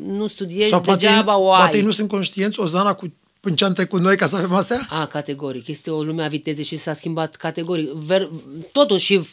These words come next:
Speaker 1: frecvența lu-, notei la s-a schimbat, de la
Speaker 2: Da,
Speaker 1: patru trei doi
Speaker 2: totul,
Speaker 1: la
Speaker 2: exact.
Speaker 1: patru patru zero, adică totul s-a schimbat, totul este într-o, uh,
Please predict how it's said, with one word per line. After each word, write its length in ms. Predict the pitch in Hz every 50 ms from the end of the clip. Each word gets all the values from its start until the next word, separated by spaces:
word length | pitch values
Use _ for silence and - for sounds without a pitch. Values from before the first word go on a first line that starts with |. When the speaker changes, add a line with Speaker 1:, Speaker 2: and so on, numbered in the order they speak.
| - - 160
Speaker 1:
frecvența 640 | - 214 214 190 185 185 262 262 233 - 202 185 175
lu-, 340 | 175 170 165 165 170 175 -
notei 300 | 180 202 226 196 202 185
la 240 | 180 220 240 233 196
s-a 100 | - 185 160
schimbat, 440 | - - 170 156 151 160 151 139 131
de 80 | 135 160
la 100 | 165 160
Speaker 2:
Da, 100 | 165 160
Speaker 1:
patru 340 | 180 185 175 185 180 170
trei 0 | 156 -
doi 100 | - 175
Speaker 2:
totul, 80 | 170 151
Speaker 1:
la 180 | 185 190 185
Speaker 2:
exact. 80 | 165 -
Speaker 1:
patru 220 | 190 180 147 -
patru 260 | 160 165 175 165 175
zero, 200 | 165 170 190 180
adică 380 | 170 165 165 156 185 185 175 - - - - - - - - _
totul 240 | - 277 254 262
s-a 140 | 240 233 214
schimbat, 240 | 185 - 185 180 185
totul 160 | 240 233 240
este 140 | 240 - 233
într-o, 340 | 226 196 220 208 202 190 180 - - - - - - -
uh, 100 | - -